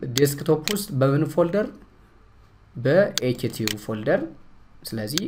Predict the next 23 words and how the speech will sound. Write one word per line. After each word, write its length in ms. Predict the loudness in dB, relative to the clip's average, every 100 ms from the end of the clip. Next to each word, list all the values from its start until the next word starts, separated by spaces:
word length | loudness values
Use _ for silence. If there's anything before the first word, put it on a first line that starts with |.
| -4
ኦፕን 300 | -8 -6 -6
ማድረግ 240 | -4 -4 -6
እንችላለን። 600 | -8 -6 -6 -6 -4 -4 -6 -12 -20 -20 -16 -12 -12 -14 _ -16 -10 -10 -10 -20 -20 -6 0
ኤኬቲዩ 400 | 2 4 4 4
ውስጥ 300 | 2 0 -2 -8 -4
አይሲቲ 360 | 2 2 2 -2 0
በሚል 360 | 2 2 2 -2
ፎልደር 440 | -2 -2 0 -2 -4 -12 -14
ዘን 260 | -4 0 0 -2 -4
አይሲቲን 520 | -4 -4 -4 -2 -2 -2
ኦፕን 320 | -6 -6 -6 -4
ማድረግ፣ 340 | -2 -2 -2 -6 -18 -20 -20 -14 -10 -10 -14 -20 _ -10
ከዛ 300 | -8 -4 0 0
ፋይል 260 | 2 0 2
ኔሙን 280 | 0 0
እናገኘዋለን። 640 | 0 0 -2 -2 -2 -2 -2
ፕራክቲስ 400 | -2 -4 -4 -4
የሚለውን 420 | -4 -4 -4 -2
በመምረጥ 540 | 0 0 0 0 -2 -4 -18 _ -14
ኦፕን 280 | -10 -8 -6
ማለት 320 | -6 -8 -8
እንችላለን። 540 | -8 -8 -8 -10 -10 -8 -8 _ _
ስለዚህ 480 | -12 -10 -8 -4 -2